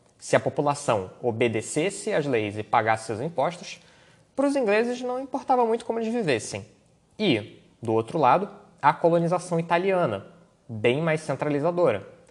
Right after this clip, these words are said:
Os italianos acreditavam que tinham a missão de civilizar a Somália, de trazer a religião cristã e o Estado moderno para uma região em que o principal laço social das pessoas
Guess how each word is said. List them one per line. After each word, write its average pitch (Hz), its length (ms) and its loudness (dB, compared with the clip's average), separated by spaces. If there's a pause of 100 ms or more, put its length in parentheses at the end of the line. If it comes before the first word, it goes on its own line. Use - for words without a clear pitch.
(240)
Os 117 100 -4
italianos 151 680 4
acreditavam 120 520 0
que 139 160 -2
tinham 143 320 -4
a 127 120 0
missão 139 800 -2 (280)
de - 100 -6
civilizar 190 680 2
a 180 40 2
Somália, 123 640 -2 (260)
de 117 120 -6
trazer 113 380 2
a 160 40 2
religião 135 380 0
cristã 151 540 -2 (160)
e 196 140 0
o 220 60 0
Estado 180 300 0
moderno 143 480 0 (380)
para 220 100 4
uma 240 120 0
região 180 480 2
em 151 120 -2
que 165 120 0
o 156 40 2
principal 170 680 0
laço 123 360 2
social 113 400 -4
das 104 140 -6
pessoas 127 640 0